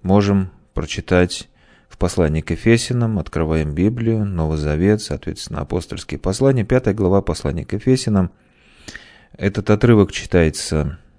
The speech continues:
во время венчания, и там воспроизводится оптимальная формула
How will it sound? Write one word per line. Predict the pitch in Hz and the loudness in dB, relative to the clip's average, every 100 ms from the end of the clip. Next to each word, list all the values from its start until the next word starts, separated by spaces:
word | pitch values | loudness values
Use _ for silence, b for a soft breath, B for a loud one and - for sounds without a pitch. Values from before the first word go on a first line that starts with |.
| _ _ _ _ _ | _ _ _ _ _
во | - 82 85 98 | -8 -2 2 2
время | 95 85 | 2 2
венчания, | 92 101 123 123 120 98 - _ _ _ _ | 0 0 2 2 2 -2 -6 _ _ _ _
и | - 85 82 82 | -4 0 0 0
там | - 113 117 117 _ b b b b b | 0 0 0 -4 _ b b b b b
воспроизводится | - 92 - 107 101 104 110 95 - 92 85 - _ _ _ _ _ | -6 -4 2 2 4 4 4 2 2 2 2 -4 _ _ _ _ _
оптимальная | - 90 107 110 110 107 95 | -8 -6 0 2 4 4 2
формула | - 113 110 104 104 95 98 | 0 4 6 6 4 4 4